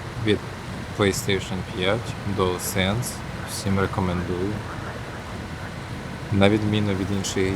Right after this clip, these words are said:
ігор, в SnowRunner на джойстику дуже комфортно грати,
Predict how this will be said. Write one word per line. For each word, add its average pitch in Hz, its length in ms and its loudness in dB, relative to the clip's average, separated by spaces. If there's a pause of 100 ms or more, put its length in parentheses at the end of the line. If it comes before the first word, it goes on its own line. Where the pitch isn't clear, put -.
(120)
ігор, 117 240 0 (1300)
в - 180 -2
SnowRunner 104 640 4 (100)
на 98 100 0
джойстику 101 640 -4 (100)
дуже 95 200 -2
комфортно 92 680 -4 (420)
грати, 104 400 4